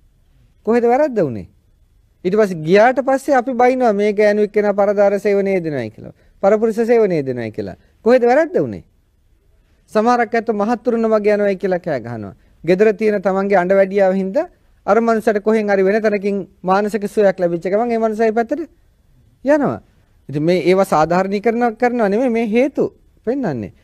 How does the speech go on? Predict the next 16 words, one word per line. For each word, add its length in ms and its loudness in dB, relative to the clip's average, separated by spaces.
එහෙනම් 300 0
ගේ 240 4
ඇතුළ 360 2
බොහොම 320 -4
ශාන්ත 420 -2
පරිසරයක්, 560 -4
සුවදායක 500 2
පරිසරයක් 540 -4
කරනවා 280 -4
නම් 160 -4
ගොඩාක් 380 2
ඔය 100 -2
ප්‍රශ්نين 460 -8
මිදෙන්නට 400 -4
පුළුවන්. 320 -8
එතකොට 320 2